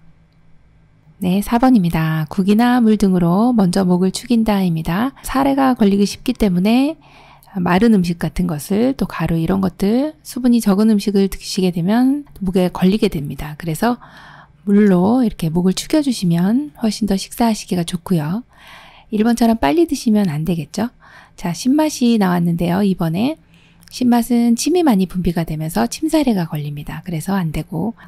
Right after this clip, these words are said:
어, 삼 번 같은 경우는 수시로 묻고라고 하는 내용이 사실 말을 걸어주시면 또 안 되는 내용이라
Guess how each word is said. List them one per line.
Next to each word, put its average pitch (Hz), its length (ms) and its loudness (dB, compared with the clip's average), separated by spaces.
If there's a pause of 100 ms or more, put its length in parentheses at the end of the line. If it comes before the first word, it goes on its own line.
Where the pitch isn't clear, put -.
어, 185 140 -2
삼 269 180 0
번 320 100 2
같은 285 280 2
경우는 220 460 4
수시로 277 400 2
묻고라고 175 1040 2
하는 269 260 2
내용이 190 640 2 (400)
사실 208 260 -2
말을 196 520 2 (320)
걸어주시면 196 720 0
또 - 120 -4
안 170 200 0
되는 208 300 2
내용이라 165 580 -2